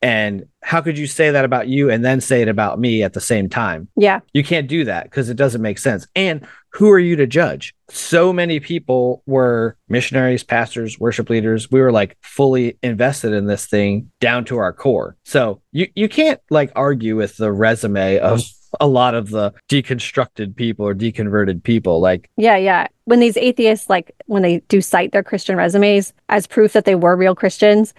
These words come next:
Speaker 2: the response we get from the Christian community is, "Well, that's just works. That doesn't reflect what was really in your heart. That's not your faith."
Speaker 1: Right.
Speaker 2: But if that were true,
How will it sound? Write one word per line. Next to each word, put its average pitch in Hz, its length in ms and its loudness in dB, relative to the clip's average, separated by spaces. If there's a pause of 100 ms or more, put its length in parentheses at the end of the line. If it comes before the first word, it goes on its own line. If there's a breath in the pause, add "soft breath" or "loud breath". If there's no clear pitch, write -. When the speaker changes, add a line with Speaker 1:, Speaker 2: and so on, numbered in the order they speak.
Speaker 2:
the 233 100 2
response 262 420 2
we 277 100 4
get 214 320 2
from 190 460 -2 (280)
the 202 60 -4
Christian 277 340 2
community 196 500 4
is, 190 160 2
"Well, 202 320 4
that's 262 300 -2
just - 200 -4
works. 196 600 -2 (160)
That 247 140 2
doesn't 294 220 4
reflect - 360 0
what 175 100 -4
was 180 120 -8
really 185 320 -2
in 185 100 2
your 170 140 0
heart. 160 320 -2 (240)
That's 262 180 2
not 262 200 2
your 208 100 2
faith." - 380 -2 (160)
Speaker 1:
Right. 113 260 0 (120)
Speaker 2:
But 339 100 4
if 339 140 2
that 330 200 4
were 294 160 2
true, 254 560 2